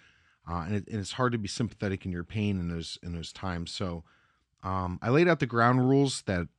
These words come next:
you know, I just wanted to be business trip first, then we could be the family and do all of that. Uh, everyone was just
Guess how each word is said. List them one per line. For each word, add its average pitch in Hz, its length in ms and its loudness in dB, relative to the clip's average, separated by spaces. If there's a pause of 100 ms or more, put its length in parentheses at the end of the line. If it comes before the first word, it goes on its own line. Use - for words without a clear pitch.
you 98 100 -2
know, 90 160 0
I 92 60 0
just 98 340 -4
wanted 107 320 0
to 113 100 -2
be 98 220 0
business 107 360 -2
trip - 280 -6
first, 143 400 -2 (240)
then 110 480 2
we 107 140 0
could 98 200 -4
be 107 140 0
the 101 80 0
family 110 400 0
and 104 80 0
do 107 160 0
all 117 200 2
of 113 40 -2
that. 117 240 2 (580)
Uh, 90 240 -6
everyone 131 420 2
was 98 100 -2
just - 400 -6